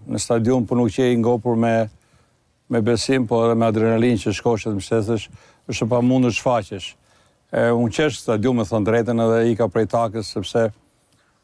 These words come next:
kam punu me to, kam qenë mik shumë i, shumë i mirë me to, edhe para se ai të bëhej president, ose unë trajner, po Korça më ka ofruar një respekt madh dhe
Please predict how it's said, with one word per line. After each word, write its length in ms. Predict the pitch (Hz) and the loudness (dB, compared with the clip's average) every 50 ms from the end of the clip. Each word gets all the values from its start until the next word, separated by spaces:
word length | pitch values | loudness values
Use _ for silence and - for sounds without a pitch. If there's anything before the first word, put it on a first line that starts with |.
| _ _ _ _ _ _ _ _ _ _ _ _ _ _ - - _ _ _ _ _ _ - | _ _ _ _ _ _ _ _ _ _ _ _ _ _ -20 -20 _ _ _ _ _ _ -4
kam 120 | 185 160 | -2 0
punu 240 | 127 156 156 170 165 | 0 2 2 2 4
me 120 | 139 123 117 | 2 2 2
to, 120 | - 143 139 135 | 2 0 0 0
kam 140 | 147 135 | 0 -2
qenë 200 | 117 - 151 139 | 0 2 2 4
mik 220 | 135 143 139 135 - - - - - 98 104 127 131 127 123 | 4 4 2 2 -2 -6 -16 -16 -14 -10 -6 -4 -2 -2 -2
shumë 340 | 110 - - 131 135 127 120 | -2 0 0 2 2 2 0
i, 40 | 110 | 0
shumë 240 | - - 131 135 135 | 0 0 2 4 4
i 40 | |
mirë 240 | 135 143 143 131 120 107 | 4 4 4 2 2 0
me 80 | 107 104 | 0 0
to, 140 | 92 120 117 117 117 117 117 | 0 0 2 2 2 2 2
edhe 180 | 117 120 120 110 | 2 2 0 0
para 240 | - 131 127 127 113 | 0 0 0 0 -2
se 120 | - 127 | -2 -2
ai 80 | 127 123 | 0 0
të 40 | 113 | 0
bëhej 200 | 120 123 127 110 | 2 0 0 0
president, 480 | 120 117 - - 123 107 127 131 127 120 | -2 -4 -2 -2 0 2 2 0 0 0
ose 580 | 120 117 113 110 117 - 123 123 110 - - | 0 0 0 -2 -2 -2 -2 -2 -2 0 0
unë 240 | 123 117 123 139 135 | 2 2 4 2 2
trajner, 420 | 117 113 113 110 113 120 131 139 123 | 2 2 0 2 2 2 2 0 0
po 200 | - 131 127 123 - - _ _ _ _ _ _ _ _ - | 0 -2 -2 -2 -4 -10 _ _ _ _ _ _ _ _ -4
Korça 320 | - 139 139 - - 143 131 | -2 0 0 0 0 -2 -2
më 60 | 113 | 0
ka 120 | - 127 131 | 0 -2 -2
ofruar 220 | 101 110 135 135 | 0 0 0 2
një 100 | 135 135 | 2 2
respekt 400 | 127 123 113 - - 131 127 110 139 | 2 2 0 0 -2 -2 -2 0 0
madh 220 | 147 151 139 123 | 0 0 2 2
dhe 80 | 120 | 2